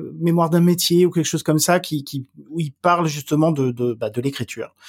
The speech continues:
Et je trouve que c'est, euh, ultra enrichissant. C'est un bouquin que j'ai lu deux ou trois fois, je crois, qui, qui est, voilà. Donc ça, pour moi, c'est une des grosses références pour apprendre à écrire, pas, et pas que de la fiction finalement.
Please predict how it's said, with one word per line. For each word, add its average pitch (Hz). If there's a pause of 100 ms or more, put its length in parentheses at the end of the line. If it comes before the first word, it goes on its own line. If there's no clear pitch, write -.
(240)
Et 131
je 131
trouve 151
que 143
c'est, 147
euh, 123 (200)
ultra 190
enrichissant. 147
C'est -
un 135
bouquin 131
que 151
j'ai 143
lu 143
deux 131
ou 180
trois 165
fois, 175
je -
crois, 151 (400)
qui, 127
qui 123
est, 120
voilà. 135
Donc 143
ça, 156
pour 151
moi, 170
c'est 151
une 143
des 135
grosses 156
références 170 (240)
pour 147
apprendre 180
à 170
écrire, 165 (120)
pas, 190
et 175
pas 220
que 220
de 180
la 180
fiction 185
finalement. 143